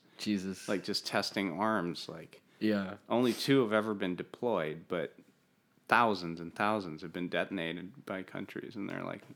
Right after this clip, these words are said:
Speaker 1: Well, and then they had to start making rules where you couldn't do them, uh, <laughs>
Speaker 2: You had to do them
Speaker 1: over-, you,
Speaker 2: underground.
Speaker 1: you had to do them <laughs> underground 'cause it was just, like,
Speaker 2: It was too toxic.
Speaker 1: blowing into people.
Speaker 2: Yeah, neighbors
Speaker 1: Yeah.
Speaker 2: were complaining.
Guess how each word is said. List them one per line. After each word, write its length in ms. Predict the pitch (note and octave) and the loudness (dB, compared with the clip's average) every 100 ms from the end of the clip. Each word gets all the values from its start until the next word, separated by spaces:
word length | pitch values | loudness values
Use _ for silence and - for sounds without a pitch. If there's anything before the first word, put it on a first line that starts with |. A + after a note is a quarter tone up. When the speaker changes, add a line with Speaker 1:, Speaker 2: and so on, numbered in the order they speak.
| - | 4
Speaker 1:
Well, 180 | - F3 | 10 12
and 160 | D#3+ D#3 | 12 12
then 80 | D#3 | 12
they 80 | D3 | 12
had 180 | D#3 B2+ | 10 8
to 80 | |
start 400 | B2+ C#3+ C3+ B2+ | 6 10 10 8
making 680 | B2+ B2 B2 B2+ A#2+ A#2+ A#2+ | 4 4 8 8 8 6 8
rules 300 | A#2 A#2 A2+ | 8 8 8
where 100 | A2+ | 6
you 140 | A2+ G#2+ | 6 6
couldn't 340 | - A#2 A#2 | 6 6 6
do 120 | G#2+ A#2 | 4 4
them, 180 | G#2+ | 6
uh, 420 | G#2+ G#2+ A2+ - A#2+ - | 4 4 2 2 2 8
<laughs> 20 | |
Speaker 2:
You 200 | F3 D3+ | 12 12
had 80 | C#3+ | 12
to 60 | |
do 100 | C3 | 12
them 20 | D#3 | 12
Speaker 1:
over-, 140 | D3+ | 12
you, 60 | D#3 D3 | 12 12
Speaker 2:
underground. 300 | G#2+ G2 G#2+ | 12 10 10
Speaker 1:
you 60 | D3+ | 10
had 120 | D3+ | 10
to 100 | G3 | 8
do 100 | D3+ | 8
them 220 | D#3+ D3+ | 10 10
<laughs> 120 | C#3+ D3 | 8 8
underground 480 | D3 C3+ C3+ D3+ | 8 8 6 6
'cause 160 | B2 B2+ | 4 4
it 40 | |
was 120 | B2 A#2+ | 4 4
just, 200 | C3+ - | 4 6
like, 220 | B2 G#2+ - - | 4 4 0 0
Speaker 2:
It 40 | B2+ | 0
was 200 | B2+ B2+ | 0 6
too 280 | - E3 C#3 | 12 12 12
toxic. 180 | C3+ | 8
Speaker 1:
blowing 560 | D3 D3 C#3+ D#3 D#3 D3 | 8 12 12 12 12 12
into 240 | C#3 C3+ | 8 6
people. 480 | A2+ C3+ A#2 A#2 A2+ - | 6 6 6 4 4 4
Speaker 2:
Yeah, 400 | C#3+ D3 G2 F#2 | 6 8 8 6
neighbors 680 | A#2+ A#2+ A#2+ G#2+ F2+ - - - - | 4 4 4 2 -2 -6 -8 -12 -2
Speaker 1:
Yeah. 200 | C3 C3 | 6 8
Speaker 2:
were 140 | A#2 A2 | 8 6
complaining. 680 | A#2+ A2 A#2 G#2+ G#2 - | 4 2 2 4 2 0